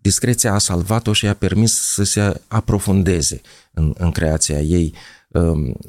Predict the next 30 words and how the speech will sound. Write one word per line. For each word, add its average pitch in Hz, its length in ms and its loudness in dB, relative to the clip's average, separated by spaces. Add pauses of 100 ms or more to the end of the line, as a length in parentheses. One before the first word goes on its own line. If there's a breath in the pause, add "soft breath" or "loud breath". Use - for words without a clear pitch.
(500)
catalogul 107 460 -2
Raisonné, 95 680 2
într-adevăr, 78 600 -4
iată, 90 180 -4
sunt 85 220 -2
două 92 200 2
volume, 82 420 0
le 85 160 -2
avem 85 260 0
aici 95 240 0
pe 87 100 -2
masă, 85 380 0 (500 loud breath)
lansate 90 880 2
atunci, 90 360 -2
în 82 100 0
ziua 80 220 0
de 76 100 -2
douăzeci 78 340 0
și - 100 0
opt - 240 -4
octombrie 80 920 0
două 82 200 0
mii 80 120 2
douăzeci 78 320 0
și - 120 -4
trei, 95 220 0
chiar, 95 280 -2
uh, 87 320 0 (300 loud breath)
în 90 120 0
spațiu, 92 840 0